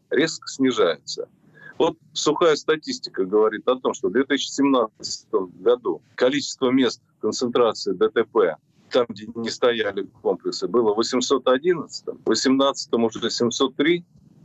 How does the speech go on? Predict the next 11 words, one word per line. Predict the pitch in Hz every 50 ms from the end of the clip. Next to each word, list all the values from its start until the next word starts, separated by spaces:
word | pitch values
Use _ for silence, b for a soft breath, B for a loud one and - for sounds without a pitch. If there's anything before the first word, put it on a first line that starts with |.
| _ -
в | 80 87
девятнадцатом | 117 117 120 120 120 143 151 156 147 - - - 104 90
шестьсот | - - - 113 98 - 147 147 - -
сорок | - 131 123 120 117 104
девять, | 85 82 82 78 69 67 - _ _ _ -
а | - 98
в | 98
двадцатом | 98 117 127 127 - - 175 180 175 - 101 - _ _ _ _ _ _ _ _
четыреста | - - 131 123 - 170 170 165 151 - - - 95
шестьдесят | - - 95 85 80 90 90 - - 123 123 123 -
восемь. | 90 82 82 78 76 - - 67